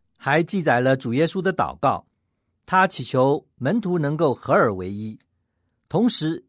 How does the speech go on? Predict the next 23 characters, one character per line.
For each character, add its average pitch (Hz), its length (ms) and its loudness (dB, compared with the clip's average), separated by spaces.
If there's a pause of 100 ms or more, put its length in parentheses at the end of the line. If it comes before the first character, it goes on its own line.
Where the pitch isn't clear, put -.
(100)
又 160 200 4
将 151 240 0
他 147 140 0
们 117 180 0
交 151 240 4
托 143 160 -2
给 98 160 -10
天 135 320 -6
父。 127 300 -10 (1000)
约 175 180 4
翰 170 180 4
福 151 140 -2
音 156 160 2
的 135 220 4
第 160 260 0
四 180 260 -4
段 120 300 0 (460)
是 - 180 -6
在 127 280 2
第 156 200 -2
十 - 180 -6
八 160 200 2
章 160 280 0